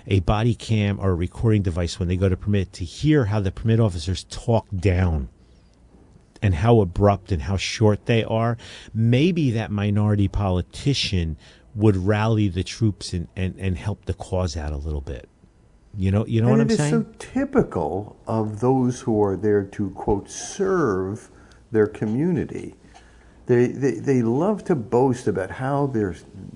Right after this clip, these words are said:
Speaker 2: there's X amount of years in service to the community, when we all know the attitude of most of the people at D M V,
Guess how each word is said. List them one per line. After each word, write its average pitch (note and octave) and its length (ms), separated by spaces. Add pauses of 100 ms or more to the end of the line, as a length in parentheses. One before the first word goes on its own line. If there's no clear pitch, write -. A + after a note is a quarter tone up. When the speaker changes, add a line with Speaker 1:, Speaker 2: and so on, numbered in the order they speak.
(100)
Speaker 2:
there's - 420
X C#3+ 320
amount C3 260
of G#2 140
years G#2 480
in F2+ 180
service C3+ 840
to G2+ 200
the F2 120
community, E2+ 720 (540)
when A2+ 640
we A#2 280
all F3+ 380
know A#2 540
the F#2 220
attitude B2 680
of F2+ 220
most F#2 420
of E3+ 100
the E3+ 80
people A2+ 440
at - 140
D G2+ 180
M A2+ 240
V, F2 340